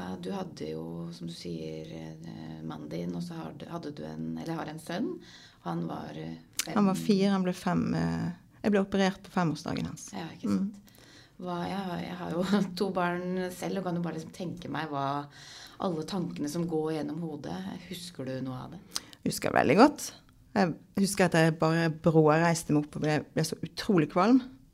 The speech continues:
Speaker 2: Eh, så jeg må kaste opp. <laughs> Og så, eh, sa jeg, «Dette går ikke, for jeg har en fireåring hjemme.» Eh, det, så det første jeg tenkte på var jo han. Mm.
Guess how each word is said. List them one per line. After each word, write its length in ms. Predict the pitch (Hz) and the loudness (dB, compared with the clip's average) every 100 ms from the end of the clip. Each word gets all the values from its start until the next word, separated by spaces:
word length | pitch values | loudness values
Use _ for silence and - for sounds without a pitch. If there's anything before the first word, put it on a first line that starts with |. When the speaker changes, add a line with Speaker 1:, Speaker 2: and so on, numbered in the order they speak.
| _ - | _ -4
Speaker 2:
Eh, 320 | 160 156 165 | -2 0 -2
så 100 | - | -2
jeg 100 | 185 | 2
må 120 | 165 156 | 2 2
kaste 280 | 170 160 160 | -2 -2 -4
opp. 200 | - - - - - - | -6 -20 -20 -12 -2 2
<laughs> 80 | - - - - - - - - - | 2 0 -14 -14 -14 -18 -20 -4 0
Og 80 | |
så, 220 | 165 - 160 156 165 175 180 - | 2 4 6 4 2 -4 -10 -6
eh, 300 | 175 160 156 160 | -2 0 0 -2
sa 140 | - 147 | -2 -2
jeg, 60 | 147 | 0
«Dette 180 | - | 0
går 240 | 151 151 156 | 2 2 0
ikke, 160 | - 147 | -6 -2
for 100 | 156 | 2
jeg 140 | 156 151 | 2 2
har 80 | |
en 140 | 147 147 | 0 0
fireåring 480 | 143 156 156 143 147 | 0 0 0 0 0
hjemme.» 160 | 156 - - - - - - - - - _ - _ - - - - - | -2 -4 -16 -20 -20 -20 -20 -20 -20 -20 _ -20 _ -20 -20 -20 -8 -2
Eh, 440 | 156 151 - - - - - | 0 -2 -4 -8 -12 -6 0
det, 140 | 165 | 2
så 100 | 180 | 4
det 80 | 175 | 2
første 240 | 160 - | 0 -2
jeg 80 | - | 0
tenkte 220 | 147 147 | 0 0
på 80 | 151 | 0
var 100 | 147 | 0
jo 60 | 143 | -4
han. 160 | - - _ - - _ - 170 | -8 -18 _ -20 -20 _ 0 4
Mm. 160 | 139 | 4